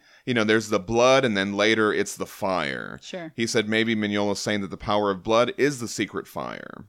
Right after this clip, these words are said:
Speaker 1: There was a really neat transition that he pointed out to me in the Hellboy in Hell. So at the very end where it shows Hellboy, you know, he walks through the city and he finds that house.
Speaker 2: Sure.
Speaker 1: Remember?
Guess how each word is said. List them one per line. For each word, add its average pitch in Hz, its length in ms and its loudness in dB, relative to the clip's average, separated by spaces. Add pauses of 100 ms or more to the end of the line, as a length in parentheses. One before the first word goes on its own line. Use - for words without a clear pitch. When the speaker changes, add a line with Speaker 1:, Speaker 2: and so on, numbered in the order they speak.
(120)
Speaker 1:
There 127 120 2
was 151 220 4
a 143 60 2
really 127 240 2
neat 113 320 0
transition 110 680 -2
that 98 140 -4
he 110 100 -4
pointed 107 380 -2
out 98 220 0
to - 120 -8
me 92 400 -4 (380)
in 117 140 0
the 101 80 0
Hellboy 120 440 0
in 101 60 -2
Hell. 127 500 -2 (260)
So 113 460 2
at 117 140 0
the 117 60 -4
very 117 340 0
end 113 360 0
where 104 140 2
it 98 80 -2
shows 104 280 -2
Hellboy, 98 640 0 (260)
you 117 100 -2
know, 104 120 0
he 113 140 -4
walks 107 320 2
through 110 120 -2
the 98 80 -2
city 113 280 0
and 98 80 -2
he 92 80 -4
finds 98 340 -2
that 80 160 -6
house. 78 600 -6
Speaker 2:
Sure. - 140 -2
Speaker 1:
Remember? 98 400 -2